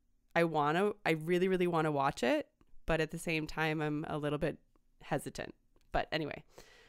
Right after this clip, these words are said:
so if anyone has watched it, let me know your thoughts. Should I watch it or shouldn't I? <laughs> Um, so let's get into the transits. We have a really, really light week.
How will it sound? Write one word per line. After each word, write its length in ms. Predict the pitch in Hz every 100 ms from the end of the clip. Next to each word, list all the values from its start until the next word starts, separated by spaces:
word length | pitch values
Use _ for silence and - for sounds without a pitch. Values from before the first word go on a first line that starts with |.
| -
so 120 | -
if 100 | 196
anyone 280 | 220 269 214
has 480 | - 190 165 170 - - _ _
watched 540 | - 160 147 143 - -
it, 180 | - - _ _ - -
let 200 | 175 170
me 120 | 190
know 80 | 180
your 180 | 165 165
thoughts. 400 | 165 156 156 - -
Should 260 | - 247
I 100 | 240
watch 280 | 226 208 202
it 120 | 190
or 180 | - 151
shouldn't 380 | - 147 - -
I? 840 | 160 - 214 220 233 - 226 202 -
<laughs> 160 | - 220 285 302 277 254 240 - -
Um, 480 | 190 190 190 185 190 - -
so 400 | - 220 220 214
let's 200 | 226 -
get 120 | 277
into 200 | 285 233
the 120 | 208
transits. 540 | 190 185 175 165 139 -
We 80 | 185
have 180 | 214
a 60 | 240
really, 540 | 208 175 175 175 190
really 340 | 170 165 165 165
light 300 | 156 147 -
week. 460 | 135 135 131 -